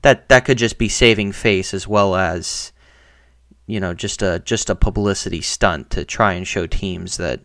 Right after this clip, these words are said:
you know, you're, you're, you're in it for the, you know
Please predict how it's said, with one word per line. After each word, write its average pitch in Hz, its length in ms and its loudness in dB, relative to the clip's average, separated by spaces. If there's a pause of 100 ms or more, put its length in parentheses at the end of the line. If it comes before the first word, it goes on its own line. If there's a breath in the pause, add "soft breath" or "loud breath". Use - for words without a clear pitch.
(120)
you 98 120 -12
know, 82 100 -12
you're, 92 340 -8
you're, 87 340 -8 (100)
you're 101 160 -2
in 107 200 -6
it 87 140 -6
for 98 300 -2
the, 82 420 -4 (1120 soft breath)
you - 140 -4
know 80 320 -4